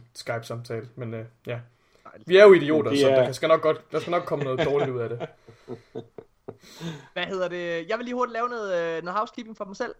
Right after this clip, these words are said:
Speaker 2: Øh, jeg kan anbefale jer at gå ind og lytte til, øh, for folk, der er T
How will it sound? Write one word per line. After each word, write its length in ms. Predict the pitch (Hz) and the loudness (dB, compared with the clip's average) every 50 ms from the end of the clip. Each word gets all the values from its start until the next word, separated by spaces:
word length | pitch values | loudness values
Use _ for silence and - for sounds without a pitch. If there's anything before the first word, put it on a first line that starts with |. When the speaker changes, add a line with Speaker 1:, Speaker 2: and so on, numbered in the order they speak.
| _ - | _ -2
Speaker 2:
Øh, 60 | 175 185 190 190 185 180 180 180 175 175 180 170 - - | -2 0 0 0 -2 -2 -2 -2 -2 -4 -4 -6 -6 -4
jeg 100 | 190 190 - | -4 -4 -2
kan 160 | - 226 226 220 - | -2 -4 -4 -2 -2
anbefale 500 | 247 339 403 359 - 220 214 190 175 170 | -2 -2 -4 -6 -4 -4 -4 -2 -2 -2
jer 100 | 165 151 | -2 -4
at 100 | 175 175 | -4 -4
gå 80 | 196 | -6
ind 200 | 180 214 233 196 | -6 -8 -6 -4
og 180 | 175 180 170 165 | -2 -2 -2 -2
lytte 260 | 165 190 226 - 254 | -2 -6 -8 -10 -10
til, 340 | - - 196 180 165 156 151 | -6 -2 0 0 0 2 2
øh, 240 | 143 135 127 127 127 | 2 0 0 -2 -2
for 80 | - | -2
folk, 220 | 127 131 87 90 - | -2 -2 -2 -2 -6
der 60 | 85 | -4
er 240 | 82 104 104 101 104 - - | -2 -2 -2 -2 -2 -4 -4
T 80 | - | -4